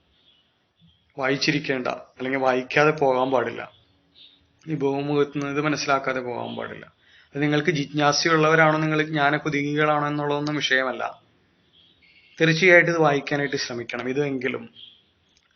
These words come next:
നിങ്ങളുടെ ഭക്തിയും ജ്ഞാനവും വൈരാഗ്യവും വളർത്താൻ സാധിക്കുന്ന, അതിലൂടെ മനുഷ്യജീവിതത്തിന്റെ പരമപ്രയോജനത്തെ സാധിക്കുന്ന, പരമസാക്ഷാത്കാരത്തെ സാധിക്കുന്ന ഉത്തമമായിട്ടുള്ള, ശ്രേഷ്ഠമായിട്ടുള്ള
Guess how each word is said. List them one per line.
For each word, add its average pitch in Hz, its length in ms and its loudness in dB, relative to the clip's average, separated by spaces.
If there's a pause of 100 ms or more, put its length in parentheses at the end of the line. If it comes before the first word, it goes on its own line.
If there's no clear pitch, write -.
(420)
നിങ്ങളുടെ 139 460 2
ഭക്തിയും 147 720 -2
ജ്ഞാനവും 139 500 0
വൈരാഗ്യവും 131 600 -4
വളർത്താൻ 127 580 -6
സാധിക്കുന്ന, 120 580 -12 (460)
അതിലൂടെ 156 520 0 (540)
മനുഷ്യജീവിതത്തിന്റെ 160 840 2
പരമപ്രയോജനത്തെ 143 920 2
സാധിക്കുന്ന, 127 580 -8 (560)
പരമസാക്ഷാത്കാരത്തെ 127 1000 -2
സാധിക്കുന്ന 120 560 -8 (840)
ഉത്തമമായിട്ടുള്ള, 156 760 2
ശ്രേഷ്ഠമായിട്ടുള്ള 131 1080 -4